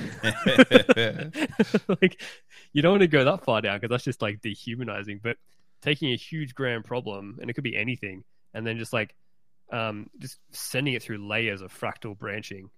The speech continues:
Speaker 1: where you get down to a point where it's like, okay, you've got all these little micro tasks that are, like, maybe a couple of hours long. Like, maybe it takes you a day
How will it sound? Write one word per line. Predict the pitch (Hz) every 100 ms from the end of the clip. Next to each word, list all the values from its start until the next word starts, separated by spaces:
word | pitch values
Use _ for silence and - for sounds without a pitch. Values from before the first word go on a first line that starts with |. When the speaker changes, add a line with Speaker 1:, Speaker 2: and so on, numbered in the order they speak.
| _
Speaker 1:
where | - 117 107
you | 104
get | 120
down | 120 110
to | 117
a |
point | 98 117 110
where | 104
it's | 101
like, | 104 -
okay, | - 101 - - - - - -
you've | 117
got | 123
all | 123 131
these | 127 113
little | 117 110
micro | 107 113 117
tasks | - 107 101 -
that | 131
are, | 139
like, | 143 131
maybe | 170 165 131 123
a | 113
couple | - 113
of |
hours | 107 101 -
long. | 107
Like, | 107 -
maybe | 123 123
it | 123
takes | 110 104
you | 104
a |
day | 101 110 107 104